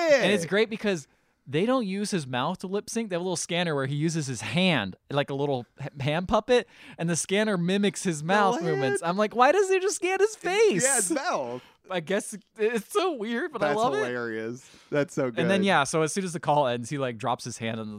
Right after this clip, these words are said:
Speaker 2: the dead body, like, falls over.
Speaker 1: Oh, shit.
Speaker 2: And he's like, "Yeah, all right, we're gonna, we'll, we'll collect it or whatever." So now he knows where they're gonna go to, I guess, heaven, I guess is what it's called.
Speaker 1: Yeah, heaven is one of the places that the low-tech
Speaker 2: It's a place on
Speaker 1: people
Speaker 2: Earth.
Speaker 1: are, yeah. It's a, <laughs> it is a place on Earth.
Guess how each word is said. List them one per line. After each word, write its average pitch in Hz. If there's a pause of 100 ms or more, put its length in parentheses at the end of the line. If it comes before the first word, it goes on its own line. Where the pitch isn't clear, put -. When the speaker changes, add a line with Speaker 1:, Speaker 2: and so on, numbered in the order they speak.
Speaker 2:
the 117
dead 110
body, 107
like, -
falls 101
over. 104
Speaker 1:
Oh, -
shit. 80
Speaker 2:
And 107
he's 104
like, 98
"Yeah, 104
all 120
right, 82
we're 87
gonna, 101
we'll, 123
we'll 156
collect 139
it 113
or -
whatever." 92
So -
now 101
he 101
knows 92
where 95
they're 87
gonna 85
go 90
to, 95
I 87
guess, 87 (220)
heaven, 165
I 143
guess 147
is 135
what 139
it's 131
called. 156 (160)
Speaker 1:
Yeah, 101
heaven 113
is 110
one 110
of 107
the 101 (120)
places 107
that 101
the 98
low-tech 92 (200)
Speaker 2:
It's -
a -
place 139
on 120
Speaker 1:
people 95
Speaker 2:
Earth. 80
Speaker 1:
are, -
yeah. 87 (160)
It's 110
a, 143
<laughs> -
it -
is 202
a 247
place -
on 131
Earth. 117